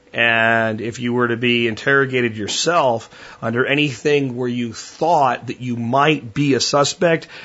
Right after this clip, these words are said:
I bet each and every one of you would say, "Sorry, not without counsel." Even if, and especially if, you were innocent. My thoughts by Jack Spirko.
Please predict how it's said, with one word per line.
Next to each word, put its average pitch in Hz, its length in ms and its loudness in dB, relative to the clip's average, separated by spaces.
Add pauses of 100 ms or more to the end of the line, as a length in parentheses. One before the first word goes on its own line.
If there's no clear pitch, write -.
(100)
I 117 80 -6
bet 110 160 -2
each 113 240 -4
and 135 60 0
every 135 200 2
one 135 220 2
of 110 120 -4
you 104 240 -10 (120)
would 113 180 -4
say, 104 440 -2 (180)
"Sorry, 104 560 2 (280)
not 95 180 -6
without 101 280 -6
counsel." 107 460 -6 (720)
Even 156 300 2
if, 131 320 0
and 123 80 -2
especially 127 720 -2
if, 104 320 -6 (100)
you 110 240 -2
were 104 160 0
innocent. 110 480 -2 (1120)
My 120 200 0
thoughts 117 360 -2
by 107 200 -2
Jack 104 320 -6
Spirko. 131 580 -6